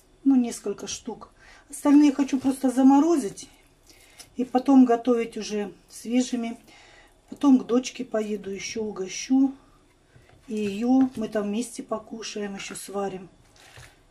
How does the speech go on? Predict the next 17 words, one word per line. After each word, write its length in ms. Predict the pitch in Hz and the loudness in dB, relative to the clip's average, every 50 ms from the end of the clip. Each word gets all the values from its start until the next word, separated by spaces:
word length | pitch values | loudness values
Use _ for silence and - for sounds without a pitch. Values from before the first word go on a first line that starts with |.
| _ _ _ - | _ _ _ -10
В 60 | 220 | -8
общем, 260 | 240 - - - 226 | -8 -8 -8 -6 -2
я 120 | 220 233 | 0 0
решила 440 | 220 208 208 - - 220 214 202 208 | 0 -2 -4 -8 -8 -6 -6 -6 -6
заготовить 720 | 202 208 202 196 220 226 226 - 175 165 156 156 156 - - | -6 -8 -6 -6 -6 -6 -6 -8 -12 -12 -12 -12 -14 -14 -12
немножечко. 580 | 160 156 156 156 151 156 151 - - - - 165 - _ _ _ _ _ - - - - - - - - _ _ - 214 | -12 -10 -10 -10 -10 -12 -14 -18 -18 -18 -20 -20 -20 _ _ _ _ _ -20 -20 -20 -20 -20 -20 -20 -20 _ _ -4 2
Замороженные 640 | 262 285 311 359 359 339 330 285 - 302 294 294 | 4 6 6 6 6 4 2 2 4 4 4 4
ж 120 | 277 - - | 4 0 -2
продают, 540 | - 285 277 247 262 285 294 330 359 359 - | -2 0 0 2 2 2 2 2 0 -2 -6
продают. 680 | 208 185 175 175 175 175 170 170 170 170 - - - _ _ _ _ - | -10 -10 -10 -10 -10 -10 -10 -10 -12 -14 -16 -20 -20 _ _ _ _ 2
Ну 160 | 254 269 302 | 2 4 4
и 180 | 294 247 240 - _ _ _ _ _ _ _ | 4 2 -2 -4 _ _ _ _ _ _ _
че, 280 | - 180 185 165 151 - | -14 -14 -12 -12 -14 -10
я 180 | - 208 220 | -8 -6 -6
тоже 300 | 214 - 196 185 190 220 | -6 -8 -12 -12 -12 -12
могу 240 | 202 196 190 180 175 | -12 -12 -14 -16 -16
заморозить. 580 | 165 170 165 165 160 156 147 151 147 139 139 | -14 -12 -10 -10 -10 -10 -12 -12 -14 -16 -18